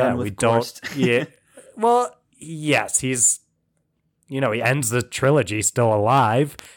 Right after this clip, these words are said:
Speaker 2: and you might not, and he's, he's Jazal's bodyguard, I believe, at the time of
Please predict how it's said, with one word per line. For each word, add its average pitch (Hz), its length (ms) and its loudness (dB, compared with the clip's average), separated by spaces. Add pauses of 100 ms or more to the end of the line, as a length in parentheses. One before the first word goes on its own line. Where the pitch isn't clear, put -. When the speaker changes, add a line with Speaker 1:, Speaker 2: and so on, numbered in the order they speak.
(100)
Speaker 2:
and 113 480 -2
you 113 340 0
might 139 320 0 (160)
not, 160 360 -4 (180)
and 120 180 -2
he's, 113 440 -2 (720)
he's 117 240 -2
Jazal's 120 880 2
bodyguard, 123 720 2
I 143 200 -2
believe, 127 300 0
at 127 120 -2
the 123 80 -2
time 127 480 0
of 120 440 -4